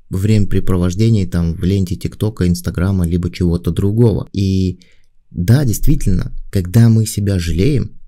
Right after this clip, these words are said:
действительно мы начинаем как бы расслабляться, потому что наш внутренний гонитель, он нас критикует, соответственно, наша внутренняя жертва становится еще более утвержденной в своей позиции,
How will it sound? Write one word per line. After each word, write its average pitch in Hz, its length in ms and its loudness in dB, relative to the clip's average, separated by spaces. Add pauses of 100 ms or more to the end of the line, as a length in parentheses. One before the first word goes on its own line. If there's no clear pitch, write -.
(420)
действительно 127 960 0
мы 104 360 2
начинаем 104 760 0 (120)
как 98 220 -2
бы 104 140 2
расслабляться, 98 840 -2
потому 92 360 -4
что 92 240 -4
наш 95 340 -2
внутренний 92 640 0 (600)
гонитель, 104 720 2
он 98 140 2
нас 87 180 0
критикует, 110 720 -2 (340)
соответственно, 92 920 -4
наша 101 280 -2
внутренняя 101 480 -2
жертва 90 560 -4 (420)
становится 101 560 0
еще 98 280 0
более 101 320 0
утвержденной 95 800 -2
в - 80 -8
своей 110 340 -2
позиции, 113 680 -4